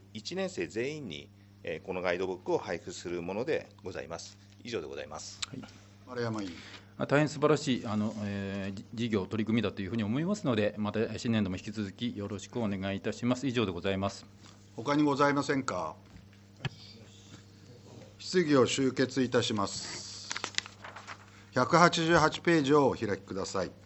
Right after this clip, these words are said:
Speaker 3: 百八十八ページから百九十七ページの六巻、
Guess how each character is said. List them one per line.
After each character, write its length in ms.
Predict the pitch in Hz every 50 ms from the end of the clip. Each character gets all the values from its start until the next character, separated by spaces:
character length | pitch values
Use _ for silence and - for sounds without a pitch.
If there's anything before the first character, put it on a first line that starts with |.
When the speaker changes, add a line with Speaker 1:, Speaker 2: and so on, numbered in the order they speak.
| - - - - - - - - - - - - - - - - - - - - - - -
Speaker 3:
百 280 | - 123 120 120 165 165
八 280 | 156 160 156 - 156 147
十 180 | 147 160 160
八 240 | 139 143 139 - -
ペ 160 | - 160 156
ー 20 | 143
ジ 100 | 131 120
か 140 | - 113
ら 80 | 104 90
百 180 | 95 110 107 - -
九 180 | - 170 175 160
十 200 | 143 147 123 104
七 220 | 104 104 117 120
ペ 120 | 117 123 131 123
ー 40 | 113
ジ 120 | 92 85 82
の 200 | 82 80 76 - -
六 200 | 95 98 107 104 - - -
巻、 320 | - 147 143 139 135 131